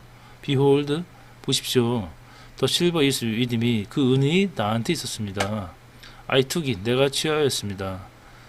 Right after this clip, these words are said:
And his mother said. 그 부모가, 어, 어미가 말하기를, Blessed be so of the Lord, my son. 내 아들아, 여호와께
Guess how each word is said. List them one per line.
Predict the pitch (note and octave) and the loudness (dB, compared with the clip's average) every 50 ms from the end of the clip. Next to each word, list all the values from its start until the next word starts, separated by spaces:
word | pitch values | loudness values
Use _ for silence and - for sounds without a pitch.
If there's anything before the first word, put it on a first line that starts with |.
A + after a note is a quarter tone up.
| - - - - - C3 | -20 -20 -20 -12 -4 0
And | C3 C3 | 0 2
his | D3 D#3 C#3+ - - | 2 0 0 -2 -2
mother | C#3+ C#3+ C#3 C#3 C#3+ C#3+ | 2 4 4 6 6 4
said. | C3+ - - - B2+ B2+ C3+ D3 E3+ E3 | 2 2 2 2 4 4 4 2 0 -6
그 | - - B2+ | -6 -6 -6
부모가, | - - B2+ B2+ B2+ B2+ C3 C3 - A2 G#2+ - - | -4 -2 -2 0 2 2 2 2 0 -2 -12 -14 -10
어, | C3 A#2+ A#2 A2 A#2 | -8 -6 -4 -2 0
어미가 | B2+ C3+ C3 C3+ C3 A#2+ | 0 4 4 4 4 4
말하기를, | G#2+ G#2 G#2 G#2 G2+ G#2 G#2 A2+ B2+ D3+ F#3 F#3 - - - - - - - - - - - - | 2 -2 -4 -4 -6 -6 -2 0 0 0 0 -4 -8 -12 -20 -20 -20 -20 -20 -20 -20 -14 -4 0
Blessed | C3+ C#3+ D#3 D3+ - - C3+ | 2 2 2 2 0 -4 -2
be | B2 C3+ C#3 | 0 2 0
so | C3+ C3 - - D3 C#3+ C#3+ D#3 E3+ | 0 0 -2 2 2 2 4 2 0
of | D3+ - C3+ B2+ C3 | 0 0 -2 -2 2
the | C3 C3+ | 2 2
Lord, | B2 A#2+ A#2+ A#2+ B2 C3+ D3 D#3 | 4 4 2 4 2 2 0 0
my | C#3 A#2+ A2+ | -2 -2 -2
son. | G#2+ - - G#2+ G2+ G#2 G#2 | -4 -4 -6 -8 -6 -4 0
내 | B2 | 2
아들아, | C3+ C3 B2+ A#2 A#2+ A#2+ A#2+ B2+ D3+ E3+ F3+ F3 - - - - - - - - - | 2 2 2 2 0 -2 0 0 0 0 -2 -6 -10 -20 -20 -20 -20 -20 -20 -12 -4
여호와께 | B2+ B2+ C3 C3 A#2+ A2+ - - D3+ D#3 F#3 G#3+ | 0 2 2 2 0 -2 -4 -2 0 0 0 0